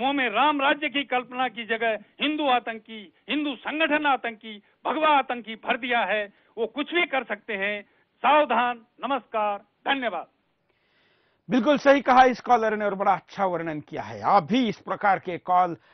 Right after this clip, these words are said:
Speaker 2: अच्छे अच्छे तर्कों के साथ, अच्छे शब्दों के साथ कर सकते हैं,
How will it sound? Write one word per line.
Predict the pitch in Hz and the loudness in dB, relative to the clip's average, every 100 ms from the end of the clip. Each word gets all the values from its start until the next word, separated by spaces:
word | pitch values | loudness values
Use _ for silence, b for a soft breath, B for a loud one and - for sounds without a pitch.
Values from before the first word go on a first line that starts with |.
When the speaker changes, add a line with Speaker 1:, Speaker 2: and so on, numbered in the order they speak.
| b | b
Speaker 2:
अच्छे | 165 - 185 | -14 -4 -4
अच्छे | - | -4
तर्कों | - 202 180 196 | -6 -4 -4 -4
के | - 175 | -6 -8
साथ, | - 170 165 | -6 -6 -6
अच्छे | 147 - 143 | -10 -12 -8
शब्दों | - 196 196 | -4 -2 0
के | - 180 | -2 -2
साथ | 190 160 - | 0 0 -2
कर | 165 | -6
सकते | 139 170 - 156 | -6 -8 -6 -4
हैं, | 165 | -2